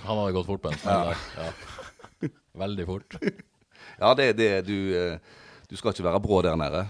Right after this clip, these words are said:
Speaker 2: Du
Speaker 1: Nei.
Speaker 2: skal, du skal la, la stimen flyte rundt deg.
Speaker 1: Og siste spørsmål. Han lurer på hva hadde Johs hatt på knallerten?
Speaker 2: Ja, hva hadde Johs hatt på knallerten? Det er ikke godt å si.
Speaker 1: <laughs> Nei, det er ikke godt å si. Det er helt åpent.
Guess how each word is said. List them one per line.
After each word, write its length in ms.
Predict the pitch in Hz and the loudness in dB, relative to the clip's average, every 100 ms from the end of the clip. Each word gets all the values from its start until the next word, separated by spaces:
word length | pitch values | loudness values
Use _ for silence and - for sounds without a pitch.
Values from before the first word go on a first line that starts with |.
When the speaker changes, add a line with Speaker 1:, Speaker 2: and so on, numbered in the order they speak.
| 104 | -8
Speaker 2:
Du 140 | 117 | -8
Speaker 1:
Nei. 60 | 87 | -6
Speaker 2:
skal, 280 | - 87 82 | -2 -2 -2
du 60 | 82 | -4
skal 220 | - 87 | -2 0
la, 140 | 82 76 76 78 78 | 0 -2 -2 -6 -8
la 200 | 87 78 78 78 | -4 -2 -2 -6
stimen 400 | - 104 80 73 | -6 -4 -2 -4
flyte 240 | 95 90 | -4 -2
rundt 220 | 80 76 76 | -4 -4 -8
deg. 140 | 92 98 _ _ _ _ _ _ _ _ _ - | -12 -14 _ _ _ _ _ _ _ _ _ -14
Speaker 1:
Og 80 | 80 | -12
siste 260 | - 87 76 | -12 -14 -12
spørsmål. 300 | 87 - 64 | -12 -12 -14
Han 200 | 87 87 | -12 -10
lurer 120 | 95 | -12
på 160 | 107 76 - | -10 -12 -10
hva 140 | 82 95 | -10 -8
hadde 140 | 82 | -10
Johs 300 | 78 82 - - | -10 -12 -14 -18
hatt 140 | 87 - | -16 -14
på 80 | |
knallerten? 440 | 82 135 120 - 71 _ _ _ _ _ _ _ _ _ _ _ _ _ _ _ _ _ _ _ - | -12 -12 -12 -18 -20 _ _ _ _ _ _ _ _ _ _ _ _ _ _ _ _ _ _ _ -16
Speaker 2:
Ja, 80 | - | -14
hva 160 | - | -10
hadde 160 | 80 80 | -8 -4
Johs 160 | - - | -2 -2
hatt 140 | 78 - | -4 -4
på 80 | - | -6
knallerten? 540 | 82 71 - 85 87 | -4 -4 -8 -8 -8
Det 140 | 90 85 | -6 -6
er 40 | |
ikke 140 | 90 | -4
godt 200 | 82 78 | -6 -6
å 60 | 82 | -8
si. 120 | 87 80 98 | -6 -8 -10
Speaker 1:
<laughs> 100 | - | -12
Nei, 100 | 95 | -12
det 120 | 87 | -12
er 60 | 87 | -12
ikke 140 | 82 | -14
godt 160 | 80 87 | -14 -14
å 20 | 85 | -14
si. 120 | 80 _ _ - _ _ | -14 _ _ -20 _ _
Det 100 | - 87 | -12 -10
er 60 | |
helt 200 | 95 90 90 | -10 -8 -10
åpent. 380 | 85 78 - | -10 -12 -14